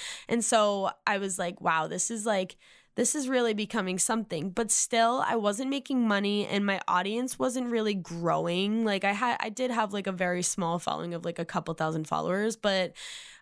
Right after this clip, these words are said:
I didn't have, like, a strong audience, and I knew that I needed that if I wanted to have, like, a strong brand. So I was constantly researching, like, "What can I do to, like, make my blog better? What can I do to make my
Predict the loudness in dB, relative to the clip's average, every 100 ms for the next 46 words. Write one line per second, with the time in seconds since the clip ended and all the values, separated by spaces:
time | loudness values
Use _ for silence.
0 | -2 0 2 0 2 4 2 2 -2 0
1 | 2 2 0 2 2 2 2 2 2 0
2 | -2 0 2 2 4 2 2 0 0 0
3 | 0 0 2 2 2 0 -2 0 0 -2
4 | -4 -2 0 0 0 -2 -2 -2 0 0
5 | 0 -2 -4 -4 -2 -4 -6 -6 -8 -12
6 | -12 -8 0 4 4 4 2 -2 -6 -14
7 | _ _ _ _ _ _ _ 0 2 0
8 | 0 2 2 2 0 0 0 0 0 0
9 | 0 -2 -2 0 -2 -2 0 0 0 0
10 | 2 2 2 2 0 -2 -2 -4 -6 -6
11 | -2 0 0 -2 -2 -2 -2 -4 -4 -4
12 | -2 -2 -2 -4 -2 -2 -2 -2 -4 -2
13 | -4 -4 -2 0 0 -2 -2